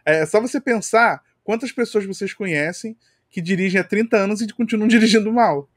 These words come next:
A pessoa dirige há muito tempo, cara, mas ela continua dirigindo mal, ela não sabe ligar seta, ela se embanana toda pra fazer uma baliza, entendeu? Então,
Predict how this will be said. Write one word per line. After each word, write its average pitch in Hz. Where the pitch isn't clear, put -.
A 175
pessoa 226
dirige 233
há 440
muito 220
tempo, 254
cara, 202
mas 151
ela 175
continua 220
dirigindo 269
mal, 254
ela 190
não 170
sabe 180
ligar 190
seta, 190
ela 160
se -
embanana 170
toda 175
pra 160
fazer 160
uma 156
baliza, 180
entendeu? 233
Então, 226